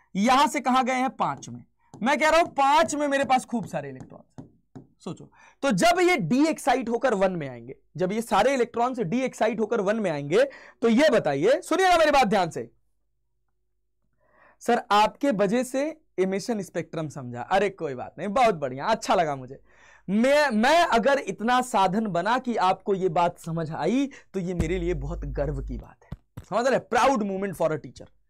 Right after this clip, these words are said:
और वो भी ऑनलाइन पे। तो हाँ, कनिष्क कह रहे हैं, "सर, n into n minus one by two।" हाँ बेटा,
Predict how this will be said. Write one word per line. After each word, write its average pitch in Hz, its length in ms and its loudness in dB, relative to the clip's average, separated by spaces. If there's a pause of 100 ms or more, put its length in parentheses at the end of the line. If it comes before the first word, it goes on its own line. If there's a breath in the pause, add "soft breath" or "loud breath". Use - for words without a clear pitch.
(320 soft breath)
और 262 100 4
वो 302 100 4
भी 339 100 6
ऑनलाइन 277 460 4
पे। 240 100 2
तो 185 120 -2
हाँ, 131 300 -6
कनिष्क 214 260 -2
कह 208 80 2
रहे 202 60 2
हैं, 262 60 0
"सर, 202 260 0
n 190 40 -2
into 175 340 -4
n 160 60 -8
minus 147 340 -10
one 131 120 -8
by 123 160 -8
two।" 135 80 -12
हाँ 208 160 0
बेटा, 233 280 4